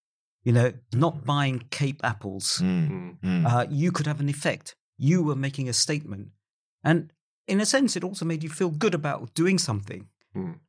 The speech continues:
Speaker 1: Um, and, you know, I c-, I can remember particularly as a student, um, the boycott Barclays campaign. It was
Speaker 3: Yes.
Speaker 1: probably one of the big campaigns
Speaker 2: Mm,
Speaker 1: amongst the
Speaker 2: mm.
Speaker 1: student movement.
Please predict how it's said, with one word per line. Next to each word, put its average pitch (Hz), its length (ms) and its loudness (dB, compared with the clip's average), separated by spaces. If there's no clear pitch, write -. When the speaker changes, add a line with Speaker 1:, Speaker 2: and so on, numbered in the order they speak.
Speaker 1:
Um, 123 420 2
and, 139 280 -2
you 160 100 0
know, 131 120 4
I 131 80 4
c-, - 120 -8
I 175 80 0
can 170 140 0
remember 123 300 2
particularly 120 400 -2
as 101 120 0
a 101 40 -2
student, 104 600 0
um, 113 340 2
the 117 220 4
boycott 113 680 -2
Barclays 110 840 0
campaign. 101 340 -2
It 98 60 -2
was 92 100 -6
Speaker 3:
Yes. - 60 -6
Speaker 1:
probably 139 180 4
one 123 140 0
of 117 60 0
the 107 200 0
big - 100 -6
campaigns 110 500 2
Speaker 2:
Mm, 107 40 0
Speaker 1:
amongst 107 240 -2
the - 100 0
Speaker 2:
mm. 175 40 0
Speaker 1:
student 110 280 -2
movement. 107 560 -2